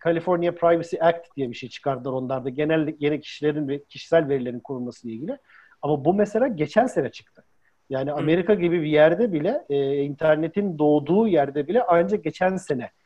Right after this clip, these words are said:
Speaker 1: kişisel verilerle ilgili bir şeye gelebildiler. Amerika'da her türlü veri satılık zaten biliyorsunuz. Her şeyi herkes satabiliyor. E, şimdi bu sosyal medya tarafına geldiğimizde tabii iş biraz daha farklılaştı. Çünkü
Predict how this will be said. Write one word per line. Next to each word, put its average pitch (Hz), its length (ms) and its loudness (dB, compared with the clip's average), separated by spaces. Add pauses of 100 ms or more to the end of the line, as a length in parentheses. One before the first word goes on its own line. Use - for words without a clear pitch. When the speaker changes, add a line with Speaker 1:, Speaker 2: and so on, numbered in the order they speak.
(360)
Speaker 1:
kişisel 147 520 0
verilerle 147 500 4
ilgili 131 460 -8
bir 117 40 -12
şeye 120 220 -10
gelebildiler. 127 460 -6
Amerika'da 180 440 -2
her 196 220 2
türlü 151 220 -4
veri 254 120 0
satılık 208 360 -2
zaten 123 380 -6
biliyorsunuz. 110 360 -18
Her 151 120 -2
şeyi 170 160 -2
herkes 170 240 -2
satabiliyor. 156 500 -4 (840)
E, 143 320 -2
şimdi 180 300 -4 (920)
bu 165 600 -4
sosyal 233 460 0
medya 220 380 0
tarafına 175 380 -2
geldiğimizde 147 920 0
tabii 208 120 -2
iş - 260 -10
biraz 185 300 2
daha 277 140 0
farklılaştı. 170 760 -2
Çünkü 165 420 -6